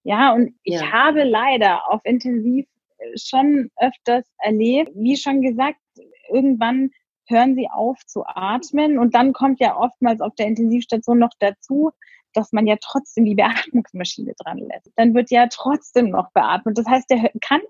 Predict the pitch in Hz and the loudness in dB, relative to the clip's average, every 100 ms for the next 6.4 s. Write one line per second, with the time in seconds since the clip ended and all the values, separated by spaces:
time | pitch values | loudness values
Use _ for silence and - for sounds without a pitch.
0 | - 208 185 180 180 180 190 - 196 - | -2 -2 0 -2 -2 -6 -8 -6 -6 -4
1 | 202 185 180 - - 185 180 208 _ 254 | 0 0 0 -6 -4 -4 -6 -10 _ -2
2 | 302 - 311 285 - - - 214 240 269 | -2 -2 -2 -2 -4 -20 -10 -6 -6 -8
3 | - - 233 233 214 247 247 233 214 226 | -10 -6 -2 -2 0 2 2 2 4 2
4 | 214 - 190 190 175 - 185 175 175 - | 2 0 -2 0 -2 -4 -2 -2 -2 -6
5 | 151 170 - 180 190 190 208 202 - 190 | -8 -10 -14 -12 -8 -2 -2 -2 -4 -10
6 | - - 170 | -10 -10 -10